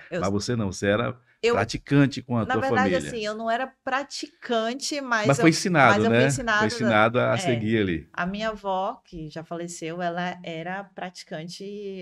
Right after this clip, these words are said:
Speaker 1: aquelas senhorazinha beata,
Speaker 2: A
Speaker 1: assim, da igreja,
Speaker 2: beatazinha que não perdia
Speaker 1: que não
Speaker 2: nada.
Speaker 1: perdia nada.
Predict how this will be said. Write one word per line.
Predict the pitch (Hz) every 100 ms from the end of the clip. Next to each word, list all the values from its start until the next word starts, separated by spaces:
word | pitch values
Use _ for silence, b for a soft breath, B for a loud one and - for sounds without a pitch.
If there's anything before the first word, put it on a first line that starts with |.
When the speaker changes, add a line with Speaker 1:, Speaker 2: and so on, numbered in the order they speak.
| 175
Speaker 1:
aquelas | 165 175 147 160 165 160 _
senhorazinha | _ - 165 175 175 190
beata, | 180 220 185 170 175
Speaker 2:
A |
Speaker 1:
assim, | 107
da | 110 107 113
igreja, | 113
Speaker 2:
beatazinha | 113 107 123
que | 123
não | 123
perdia | 120 123 101 95 123 139
Speaker 1:
que |
não | 113
Speaker 2:
nada. | 101 101
Speaker 1:
perdia | 180 180
nada. | 208 196 151 151